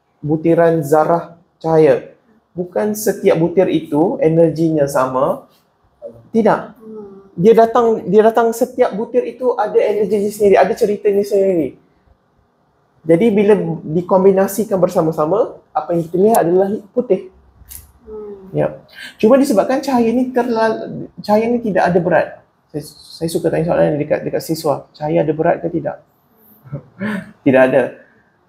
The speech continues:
Speaker 1: Jadi kita tidak rasa.
Speaker 2: Hmm.
Speaker 1: Kan? Sinaran macam mana pun tak rasa. Cuma ra-, rasa panas sahaja. Kalaulah butir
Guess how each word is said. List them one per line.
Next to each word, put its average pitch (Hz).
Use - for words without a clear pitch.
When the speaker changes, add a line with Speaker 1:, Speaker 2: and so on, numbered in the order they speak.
Speaker 1:
Jadi 214
kita 247
tidak 170
rasa. 143
Speaker 2:
Hmm. 427
Speaker 1:
Kan? 160
Sinaran 185
macam 185
mana 185
pun 185
tak 147
rasa. 175
Cuma 190
ra-, 196
rasa 190
panas 190
sahaja. 139
Kalaulah 196
butir 190